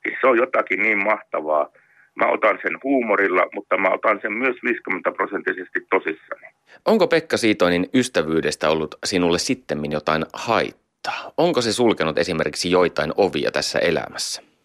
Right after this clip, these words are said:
Speaker 1: Se on varmaan yksi päätekijä, miksi tuota, tällaiset vakavasti otettavat, varteen otettavat poliittiset liikkeet eivät koskaan ota minua mukaan toimintaansa sillain näkyvästi.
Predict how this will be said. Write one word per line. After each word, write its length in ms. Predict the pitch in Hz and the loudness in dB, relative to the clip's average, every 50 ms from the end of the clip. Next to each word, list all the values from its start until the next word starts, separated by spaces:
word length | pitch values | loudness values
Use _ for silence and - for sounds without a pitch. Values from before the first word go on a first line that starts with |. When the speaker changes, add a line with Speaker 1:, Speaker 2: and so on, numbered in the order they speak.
| _ - - | _ -6 0
Speaker 1:
Se 100 | 113 117 | 2 4
on 160 | 120 127 131 | 4 4 4
varmaan 420 | 135 131 131 131 127 123 120 117 | 4 2 2 2 2 2 2 2
yksi 220 | 117 113 - - 127 - | 2 0 -2 -6 -6 0
päätekijä, 640 | - 123 123 117 110 - 101 95 - - 107 101 98 92 - _ _ _ _ _ _ _ _ - | 2 4 4 4 2 0 -4 -8 -4 0 0 2 2 0 -2 _ _ _ _ _ _ _ _ -10
miksi 340 | - 113 110 - - 104 95 | -6 -6 -6 -4 -2 -4 -4
tuota, 500 | - - 95 95 92 - - 95 95 92 - _ _ _ _ _ - _ - | -2 0 2 2 2 2 2 0 0 0 -2 _ _ _ _ _ -14 _ -2
tällaiset 560 | 104 101 98 98 98 95 92 - 101 98 - _ - - _ _ - 117 | 0 2 2 4 2 2 2 0 -6 -8 -8 _ -20 -20 _ _ -2 0
vakavasti 580 | 123 131 131 143 113 104 - - - - - - - | 0 2 4 2 2 2 2 -2 -8 -10 -12 -8 -8
otettavat, 640 | 101 - - 98 92 - - 101 95 95 - - 107 | -6 -2 -2 -2 -2 -2 -4 0 0 0 0 0 0
varteen 460 | 123 127 - - - - 104 98 95 | 0 0 0 -2 -4 -2 0 0 0
otettavat 680 | 95 - - 92 87 - - 92 92 92 90 - _ | 0 0 -2 -2 -2 -2 -4 -4 -2 -2 -2 -2 _
poliittiset 580 | - 107 107 104 98 - - - - - - - - | 0 2 2 2 0 -2 -4 -6 -4 -4 -6 -8 -8
liikkeet 600 | 92 92 95 98 90 - _ - - 87 87 82 - - _ - - - - - | -4 -2 0 0 0 -2 _ -6 -2 -2 -2 -2 -4 -12 _ -20 -20 -20 -10 -4
eivät 260 | - 98 95 95 - - | 0 2 2 2 0 0
koskaan 760 | - 107 143 151 - - - _ - - 95 - 82 - - - | 2 2 2 2 2 -4 -14 _ 0 2 4 4 2 0 -4 -10
ota 300 | - - - - 92 92 | -10 -8 -4 0 0 0
minua 280 | 90 90 87 90 87 90 | 0 0 -2 -2 -2 -2
mukaan 440 | 92 95 92 - 101 92 87 87 - | -2 -4 -2 0 2 2 2 0 -2
toimintaansa 720 | 92 92 92 90 85 80 76 - - 76 78 - 80 78 - - - - - _ _ - - - | -2 -2 0 0 -2 -6 -6 -6 -4 -4 -4 -2 -2 -2 -2 -4 -10 -20 -20 _ _ -12 -8 -4
sillain 380 | 101 95 87 87 85 85 87 95 | -4 -2 2 2 2 2 2 0
näkyvästi. 760 | 101 104 - - 90 82 - - - - _ - - - | -2 -2 -2 -2 -4 -2 -4 -6 -8 -10 _ -14 -14 -14